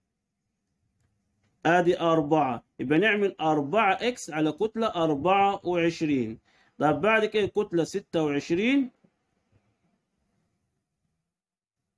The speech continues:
يبقى كتلة ستة وعشرين مفيش. بعد كده كتلة تمانية وعشرين، نعده لإعادة التلاميذ اللي كتلتهم تمانية وعشرين، فنقول أدي واحد، أدي اتنين، أدي تلاتة،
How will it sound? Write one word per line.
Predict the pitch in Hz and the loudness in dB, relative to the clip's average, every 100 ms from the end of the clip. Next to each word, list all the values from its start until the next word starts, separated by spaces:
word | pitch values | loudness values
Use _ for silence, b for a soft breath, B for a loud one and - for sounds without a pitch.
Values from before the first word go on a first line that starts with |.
| - | -4
يبقى | - - 117 | -2 -2 2
كتلة | 214 233 208 | 2 2 0
ستة | 220 233 202 | -2 -2 0
وعشرين | 180 160 160 190 220 190 | 2 2 0 -2 0 2
مفيش. | 170 - 120 107 - _ 185 | 2 0 -4 -4 -12 _ 0
بعد | 233 247 | 4 4
كده | 240 | 2
كتلة | 226 233 185 | -2 -4 -4
تمانية | 170 170 190 226 202 | 0 0 2 2 2
وعشرين، | 165 151 147 123 117 | 2 0 -2 -2 0
نعده | 127 190 196 190 | 0 0 0 0
لإعادة | 165 156 151 139 190 165 | 0 -2 -4 0 0 0
التلاميذ | - 156 175 165 | -2 0 2 2
اللي | 143 | 0
كتلتهم | 151 147 180 180 123 | -4 -2 -2 -2 -6
تمانية | 131 147 185 180 | 0 2 2 2
وعشرين، | 156 151 175 220 277 269 B B - | 0 -2 -2 0 0 -2 B B -4
فنقول | 147 180 | 0 0
أدي | 165 139 | 0 2
واحد، | 151 180 214 254 254 - _ _ _ _ _ _ _ - | 4 4 2 0 -2 -8 _ _ _ _ _ _ _ -2
أدي | 160 160 156 | 2 2 2
اتنين، | 156 165 196 247 262 247 _ _ _ _ _ _ _ _ _ _ _ _ _ _ _ _ _ _ _ _ - | 2 4 4 4 0 -6 _ _ _ _ _ _ _ _ _ _ _ _ _ _ _ _ _ _ _ _ 0
أدي | 160 170 165 | 2 4 4
تلاتة، | 165 165 196 240 254 262 | 4 6 6 4 2 0